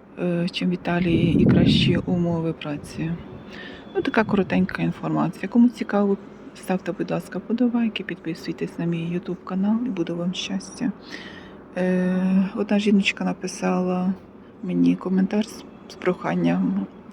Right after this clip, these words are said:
повідомляти, де я знаходжуся, і трошечки про це місце я скажу.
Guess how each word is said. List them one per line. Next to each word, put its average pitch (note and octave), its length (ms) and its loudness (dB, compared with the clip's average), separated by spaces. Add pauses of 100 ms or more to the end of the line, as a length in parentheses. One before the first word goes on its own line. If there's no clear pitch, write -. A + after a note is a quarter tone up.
(100)
повідомляти, F3+ 880 2 (540)
де F#3+ 240 4
я G#3 280 4 (540)
знаходжуся, F3+ 880 -4
і F3+ 60 -2
трошечки F#3 840 0 (100)
про - 100 0
це F3 220 4
місце E3+ 400 0
я D3+ 100 -2
скажу. - 460 -2